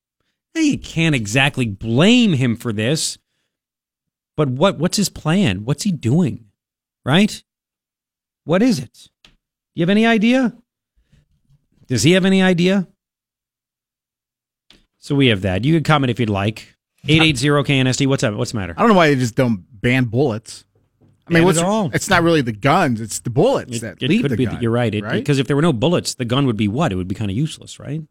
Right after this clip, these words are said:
Speaker 1: Hmm.
Speaker 2: Then bludgeoning deaths would go up.
Speaker 1: Yeah. But again, you're right. And, and think about all of the, the steps the city of Tucson has taken to try to l-, stop people from getting guns.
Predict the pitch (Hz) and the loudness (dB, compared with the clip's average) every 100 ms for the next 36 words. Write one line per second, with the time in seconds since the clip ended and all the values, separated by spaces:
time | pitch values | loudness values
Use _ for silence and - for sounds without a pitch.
0 | _ _ _ _ _ - 131 90 _ 131 | _ _ _ _ _ -6 -4 -4 _ -2
1 | 113 113 147 160 101 87 92 87 101 92 | 0 0 0 0 -2 -6 -10 -10 -12 -10
2 | 92 90 87 - 123 156 190 160 _ _ | -10 -10 -14 -12 -8 -6 -6 -12 _ _
3 | _ _ _ - 156 220 262 - 202 247 | _ _ _ -6 -2 0 0 0 0 0
4 | 254 143 139 156 165 202 196 208 190 - | 0 0 0 2 2 0 2 0 -2 -4
5 | 151 175 196 165 165 - 139 - 185 - | 0 2 2 0 -4 -2 -4 0 -2 -4
6 | - 123 - 160 160 - 175 156 127 110 | -4 -4 -2 0 0 0 0 0 0 0
7 | - 143 113 98 - 127 107 107 - _ | -2 -2 -2 -4 -2 -2 -2 -6 -12 _
8 | - - 151 147 151 110 120 123 107 98 | -14 -2 0 0 -2 -2 0 2 2 0
9 | 85 - - - | -4 -12 -16 -20